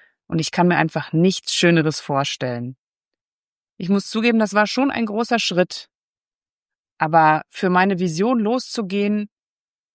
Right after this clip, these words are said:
Dinge zu erleben, die langsam wirken, wie aus Zukunftsmusik einfach etwas Reales wird, Stück für Stück Gestalt annimmt. Das war schon ziemlich cool und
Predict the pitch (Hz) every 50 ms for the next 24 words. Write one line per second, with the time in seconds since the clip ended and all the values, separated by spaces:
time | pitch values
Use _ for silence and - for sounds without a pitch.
0 | _ _ - 220 240 247 247 208 - - - 208 175 185 185 185 196 214 233 233
1 | 208 220 214 214 214 214 202 - _ _ - 185 175 190 185 180 180 196 226 233
2 | 208 185 202 190 185 190 196 - - _ _ _ _ _ _ _ - 185 175 175
3 | 185 226 247 247 - - 226 220 220 214 208 196 185 208 180 190 202 - - -
4 | - - 262 - 254 233 220 202 - - - - 214 208 185 185 196 214 214 -
5 | - - - 175 190 - - 208 190 - - - _ _ _ _ _ - 190 -
6 | 208 208 - 196 202 208 - - 220 - 262 202 175 - - 160 147 143 - -
7 | _ - - - - - 302 - - - 254 226 - - 254 247 - 233 208 -
8 | - 214 214 220 240 214 - 147 143 143 135 139 143 143 - _ _ _ _ _
9 | _ _ _ _ _ _ _ - 165 165 - - 190 180 - - 185 180 170 -
10 | - 220 208 190 - - - - - 185 180 175 185 196 - - 170 165 165 160
11 | - -